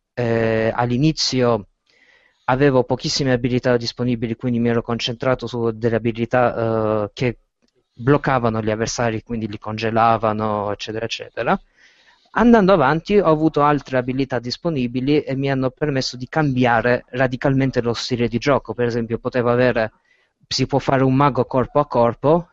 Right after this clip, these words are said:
che è, eh, dotato di un'armatura, oppure si può fare tipo un ma-, mago cosiddetto cannone di vetro, glass cannon, cioè senza attributi difensivi, senza abilità difensive, però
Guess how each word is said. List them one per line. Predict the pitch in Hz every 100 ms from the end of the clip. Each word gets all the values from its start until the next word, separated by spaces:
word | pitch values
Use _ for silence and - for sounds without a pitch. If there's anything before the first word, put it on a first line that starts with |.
| _
che | 127 120 120 120
è, |
eh, | 117 113 113 117 113 113
dotato | 113 123 151 139
di | 127
un'armatura, | 127 120 131 139 127 120 147 165
oppure | 170 - 147
si | - 127
può | 135
fare | - 127 123
tipo | - 120
un | 127 131
ma-, | 131
mago | 139 139 123 117 120 120 110 _ _ _ -
cosiddetto | - 135 131 135 -
cannone | 135 131 135 131 127
di | 123
vetro, | 120 117 - 117 -
glass | 117 123 123 -
cannon, | - 110 113 160
cioè | 156 135 123 - _ _ _ _
senza | - - 175 170 - 139 -
attributi | 135 - 127 135 123
difensivi, | 117 120 131 - 123
senza | 104 175 156
abilità | 127 120 131 127
difensive, | 120 120 151 - 123 123 135
però | - 117 117